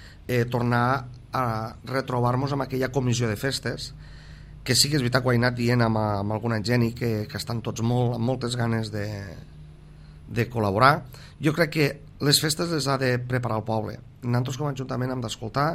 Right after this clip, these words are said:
i hem de triar, no? Però la gent del poble és la que té demanda i la que sap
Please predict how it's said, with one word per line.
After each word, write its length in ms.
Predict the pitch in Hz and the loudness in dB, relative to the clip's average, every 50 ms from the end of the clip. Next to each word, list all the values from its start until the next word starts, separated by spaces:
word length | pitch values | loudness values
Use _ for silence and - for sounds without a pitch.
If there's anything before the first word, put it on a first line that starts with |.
| - - - - - - | -4 -10 -16 -18 -8 -4
i 80 | 120 | -2
hem 120 | 117 117 117 | 0 0 -2
de 140 | 123 123 120 123 | -4 -6 -8 -6
triar, 300 | 113 113 113 117 107 95 92 | -4 -2 0 0 0 0 -2
no? 140 | 123 156 - - - - - - - - - - - - - - | -4 -6 -8 -12 -16 -20 -20 -20 -20 -20 -20 -20 -20 -20 -14 -2
Però 180 | - 131 123 123 | 0 4 4 6
la 100 | 117 117 117 | 4 4 4
gent 140 | 131 135 139 | 2 2 2
del 100 | 127 123 | 2 2
poble 180 | 123 120 127 127 | 0 0 0 -2
és 60 | 139 | -2
la 100 | 135 127 | -4 -4
que 180 | - 127 123 123 123 | -4 -6 -6 -4 -4
té 120 | 123 117 | -4 -4
demanda 360 | 113 104 107 117 120 120 120 120 | -2 -2 0 0 0 0 0 0
i 80 | 113 | -2
la 100 | 113 113 | -2 -2
que 180 | - - 113 107 - | -2 -4 -4 -2 0
sap 260 | - 120 113 120 | 0 -2 -2 -4